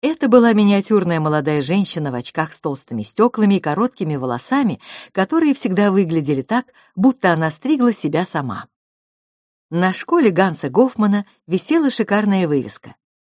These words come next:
Строчные буквы, шрифт без засечек. Но размещена она была так, что не бросалась в глаза, справа от входа.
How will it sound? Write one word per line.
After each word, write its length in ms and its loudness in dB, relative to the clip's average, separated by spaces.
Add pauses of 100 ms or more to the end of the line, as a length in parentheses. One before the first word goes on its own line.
(140)
Строчные 640 -6
буквы, 380 0
шрифт 400 -6
без 220 -6
засечек. 640 -8 (560)
Но 160 4
размещена 680 0
она 160 0
была 240 -4
так, 220 -6
что 160 -4
не 100 2
бросалась 540 -2
в 100 -10
глаза, 400 0
справа 460 -2
от 100 -8
входа. 420 -10